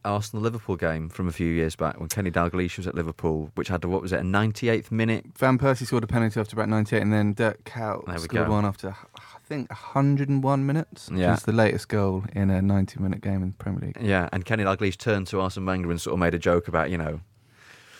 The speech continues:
Speaker 1: what are the odds? And Wenger obviously said something back that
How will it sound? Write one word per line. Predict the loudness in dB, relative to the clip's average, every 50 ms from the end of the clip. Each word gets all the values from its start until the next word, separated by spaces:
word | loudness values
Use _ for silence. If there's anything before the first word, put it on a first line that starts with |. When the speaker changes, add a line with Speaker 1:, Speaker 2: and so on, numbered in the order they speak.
| -20 -12 -4
Speaker 1:
what | 0 0 2 2
are | 2
the | 2 2
odds? | 4 2 2 0 -4 -8 -10 -10 -8 -6
And | -6 -2 0
Wenger | 0 0 0 0 2 2 2 0 -2 -8 -16 _ _ _ _ -16 -8 -2 2
obviously | 2 2 2 0 -2 -2 -2
said | 0 0 0 0
something | -2 -4 -2 -2 -4 0
back | 0 0 0 0 -4 -12 -6
that | -6 -6